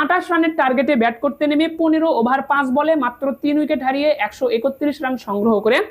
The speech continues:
পঁচিশ বল হাতে রেখে সাত উইকেটের জয় তুলে নেয় টিম ইন্ডিয়া। আর আজকের এই ম্যাচে player of the match নির্বাচিত হয়েছে ইন্ডিয়ার স্পিন বোলার কুলদীপ যাদব। চার ওভার বল করে মাত্র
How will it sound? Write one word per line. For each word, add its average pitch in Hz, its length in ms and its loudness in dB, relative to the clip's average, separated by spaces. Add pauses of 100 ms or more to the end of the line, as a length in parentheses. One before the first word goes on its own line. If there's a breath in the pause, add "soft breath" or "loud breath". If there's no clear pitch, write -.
(540 soft breath)
পঁচিশ 339 320 2
বল 349 200 2
হাতে 269 260 -2
রেখে 320 300 0
সাত 277 300 -4
উইকেটের 302 440 -2
জয় 233 220 0
তুলে 294 220 0
নেয় 302 220 -2 (120)
টিম 233 200 -2 (260)
ইন্ডিয়া। 233 440 2 (560 soft breath)
আর 214 120 0
আজকের 254 320 -2
এই 359 120 2
ম্যাচে 330 320 0
player 294 220 2
of 269 140 0
the 285 100 0
match 262 200 -4
নির্বাচিত 254 380 -4
হয়েছে 302 340 -2 (340)
ইন্ডিয়ার 277 480 2
স্পিন 311 440 -2
বোলার 226 280 2
কুলদীপ 262 400 0 (160)
যাদব। 233 280 0 (640 soft breath)
চার 330 220 2
ওভার 339 220 0
বল 285 220 2
করে 320 200 -2
মাত্র 262 340 -6